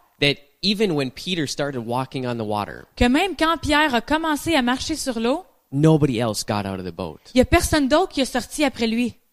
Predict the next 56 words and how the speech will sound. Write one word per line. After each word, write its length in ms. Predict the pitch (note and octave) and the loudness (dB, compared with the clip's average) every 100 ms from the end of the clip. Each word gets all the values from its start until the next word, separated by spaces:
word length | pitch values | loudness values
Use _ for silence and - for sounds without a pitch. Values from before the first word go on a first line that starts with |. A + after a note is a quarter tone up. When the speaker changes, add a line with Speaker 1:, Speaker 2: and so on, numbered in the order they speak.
| _ | _
Speaker 1:
They 140 | E3 F3+ | 4 6
all 320 | - F3+ E3 | 6 4 4
could 160 | - D3 | 0 0
have 80 | C3 | 2
got 180 | C3 | 4
out 140 | C3 B2 | 4 0
of 60 | |
the 100 | G#2+ | -2
boat 220 | G#2 A#2+ G#2 | -2 -2 -2
and 120 | G#2+ | -4
walked 380 | A2+ A2+ - A2+ | -2 -2 -4 -8
on 140 | G#2+ | -6
the 100 | A2 | -4
water 220 | G#2 G#2 G#3+ | -2 -2 4
Speaker 2:
Il 60 | |
Speaker 1:
to 60 | C4+ | 6
Speaker 2:
aurait 140 | C#4 | 6
pu 80 | D4 | 2
Speaker 1:
Jesus. 120 | D4+ | 0
Speaker 2:
tout 200 | F4+ F4+ D4 | 0 0 0
le 60 | |
faire 340 | B3 D4+ E4 D#4+ | 0 2 4 2
puis 120 | C4 | 2
voir, 160 | C4+ - | 2 2
"Hein, 180 | E4+ E4+ | 0 0
Pierre, 220 | - D#4+ D#4 | 2 2 4
il 80 | C4+ | 2
marche 200 | C4+ - | 0 0
sur 160 | D4 | 0
l'eau, 160 | C#4+ D4 | 2 0
je 80 | A#3+ | 2
vais 100 | A#3+ | 2
y 80 | |
aller 160 | A#3 C4+ | 2 2
moi 140 | B3 | 0
aussi." 260 | A3+ - E4+ A4+ _ _ _ _ _ _ _ | 0 0 -2 -2 _ _ _ _ _ _ _
Speaker 1:
If 120 | C3+ - | -6 -6
Peter 280 | - F3 E3 | -2 2 2
can 120 | D#3 | 0
do 160 | C#3+ D#3 | 0 0
it, 80 | C#3 | 0
I 120 | C3+ | -2
can 120 | D3+ | -4
do 180 | C3+ C#3 | -4 -4
it. 200 | D3+ - _ - | -4 -6 _ 0
Speaker 2:
Si 180 | F4+ | 2
Pierre, 260 | - F4 F4+ | 6 8 8
il 80 | E4 | 6
peut 120 | D4 | 2
le 60 | C#4 | 0
faire, 360 | - F4 E4 | 2 4 4
moi, 140 | B3 D4 | 2 2
je 80 | - | 2
peux 120 | C#4 | 0
le 40 | |
faire. 220 | A3+ C4 | 2 0